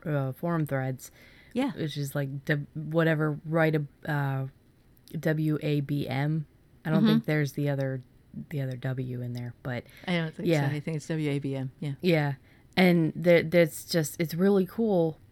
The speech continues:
Speaker 1: So if you are looking for someone to, t-, for some accountability, because that can be very difficult when you're a solo writer and you don't have very many friends. If you're looking for accountability, um, go into the forums, l-,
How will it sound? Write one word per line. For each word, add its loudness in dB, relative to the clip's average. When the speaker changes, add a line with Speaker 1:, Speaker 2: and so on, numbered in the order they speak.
Speaker 1:
So 0
if 0
you 0
are 2
looking 0
for -6
someone -2
to, -2
t-, -16
for -4
some 0
accountability, -2
because -2
that -2
can -2
be 0
very -2
difficult -6
when 4
you're 4
a 0
solo 0
writer -2
and -2
you 0
don't -2
have -2
very -2
many -6
friends. -4
If -6
you're 0
looking 0
for -4
accountability, -2
um, 2
go 6
into 0
the -2
forums, -2
l-, -6